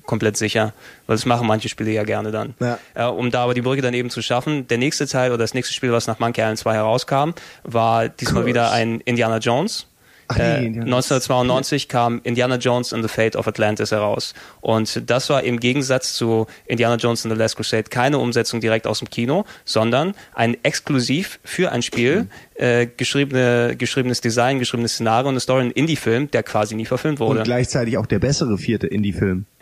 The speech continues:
Speaker 1: Gleichzeitig auch merkwürdigerweise
Speaker 2: Also, sorry,
Speaker 1: der bessere.
Speaker 2: aber der vierte, oder? Ich glaub, da sind sich auch komischerweise alle einig. Das Spiel hatte eine bessere Story als der vierte Film.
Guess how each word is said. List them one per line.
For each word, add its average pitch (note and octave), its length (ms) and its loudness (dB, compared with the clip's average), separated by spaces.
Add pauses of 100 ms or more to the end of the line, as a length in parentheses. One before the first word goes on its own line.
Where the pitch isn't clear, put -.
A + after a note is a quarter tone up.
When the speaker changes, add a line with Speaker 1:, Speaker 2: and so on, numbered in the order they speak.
(120)
Speaker 1:
Gleichzeitig C3 460 0
auch A#2 120 0
merkwürdigerweise C3+ 480 2
Speaker 2:
Also, C#3 140 -2
sorry, - 100 0
Speaker 1:
der - 60 2
bessere. B2 160 2
Speaker 2:
aber B2 80 2
der A#2+ 80 -6
vierte, G3+ 540 -2
oder? D#3+ 260 -2
Ich - 80 -6
glaub, F3+ 160 -2
da G3+ 100 0
sind G#3 160 0
sich G#3 80 0
auch F#3+ 100 -4
komischerweise G#3 500 0
alle F#3 180 -2
einig. F3+ 260 -2
Das - 220 -2
Spiel A3 540 -2 (200)
hatte D3+ 200 0
eine D#3 100 4
bessere - 320 0
Story E3+ 380 2
als - 180 -2
der C#3 100 -4
vierte D3 240 -6
Film. G#2+ 380 0